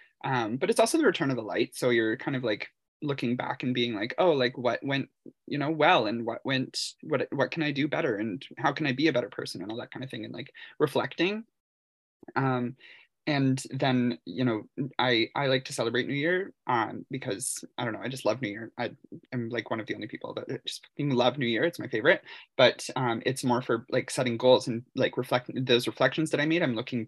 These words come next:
forward and being like, "Okay, what can I do a little bit better?" And so, like, I like to, um, apply that to, like, my family too and be like, um, "I know that this is a hard time,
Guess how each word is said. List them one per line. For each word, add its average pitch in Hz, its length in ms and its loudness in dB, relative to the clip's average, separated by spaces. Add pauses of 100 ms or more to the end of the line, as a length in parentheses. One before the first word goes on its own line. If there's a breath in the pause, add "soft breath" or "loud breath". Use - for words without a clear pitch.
forward 117 300 2
and 113 180 -2
being 98 180 -4
like, - 240 -10 (380 loud breath)
"Okay, 208 160 4
what 180 180 2
can 180 140 0
I 175 240 4
do 165 400 4
a - 20 2
little 160 120 2
bit 170 120 2
better?" 170 200 4
And 139 180 -4
so, 156 100 -2
like, 131 240 0 (320 loud breath)
I 175 60 4
like 180 220 4
to, 220 420 4 (120)
um, 135 520 -2 (160)
apply 135 260 -2
that 135 200 -6
to, 120 460 0
like, 127 200 -2
my 127 60 -4
family 123 320 -4
too 127 180 -4
and 110 100 -6
be 120 80 -4
like, 110 240 -6 (520 soft breath)
um, 123 380 0
"I 156 60 2
know 147 140 4
that 208 100 -6
this 262 160 2
is 226 120 -2
a - 40 2
hard 139 300 -6
time, 220 520 0